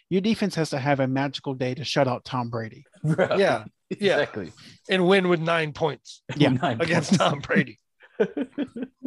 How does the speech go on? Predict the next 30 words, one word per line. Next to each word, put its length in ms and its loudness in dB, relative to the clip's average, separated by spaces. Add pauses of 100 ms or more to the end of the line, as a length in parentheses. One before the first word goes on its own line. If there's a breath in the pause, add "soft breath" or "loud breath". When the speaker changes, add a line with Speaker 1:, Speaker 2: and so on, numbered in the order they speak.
(760 soft breath)
Speaker 2:
Yeah. 300 -6 (440)
Speaker 3:
Yeah. 260 0
Speaker 1:
Well, 160 8
Speaker 3:
So 80 2
Speaker 1:
see, 260 2
eh, 220 0 (180)
yeah. 260 -8 (520)
Yeah. 180 -14 (720)
So 300 -4
Speaker 3:
the 60 -10
Saints, 400 0
the 100 -2
Saints 300 2
have 120 2
a 40 -2
shot 360 2 (880)
if 240 0
Winston 540 0
can 240 -6
play 500 2
consistently. 680 -6
If 120 -14
he 80 -2
can 160 -4
play 440 2 (500 soft breath)
at, 120 -6
like, 360 -2 (1120)
I 80 -4
don't 180 -10
know. 300 -16